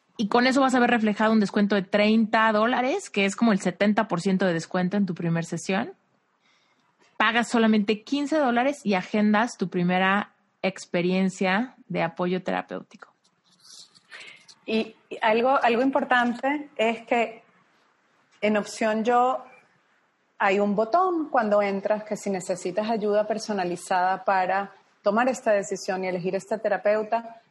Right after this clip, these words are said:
Speaker 2: para eso estamos nosotros, para ayudar a los cientos de pacientes que entran todos los días y los guiamos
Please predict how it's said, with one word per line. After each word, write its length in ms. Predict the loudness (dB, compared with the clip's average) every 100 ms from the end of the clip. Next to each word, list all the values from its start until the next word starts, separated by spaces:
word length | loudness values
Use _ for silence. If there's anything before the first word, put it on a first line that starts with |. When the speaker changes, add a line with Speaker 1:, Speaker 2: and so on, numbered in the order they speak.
| _
Speaker 2:
para 160 | -2 -2
eso 200 | -2 -8
estamos 360 | -2 -2 -2 -6
nosotros, 640 | -6 -6 -6 -8 -14 -8 -2
para 240 | 0 0
ayudar 640 | -4 -2 -2 0 0 -4 -10 _ _ _ -4
a 60 | -4
los 120 | -2
cientos 320 | -4 -2 -4
de 80 | -2
pacientes 580 | -4 -4 -4 -4 -6 -6
que 120 | -6
entran 240 | -4 -2
todos 240 | 0 0 0
los 160 | -2
días 400 | -2 -2 -4 -8 _ _ -4
y 60 |
los 200 | -2 -2
guiamos 580 | -2 0 2 0 -2 -6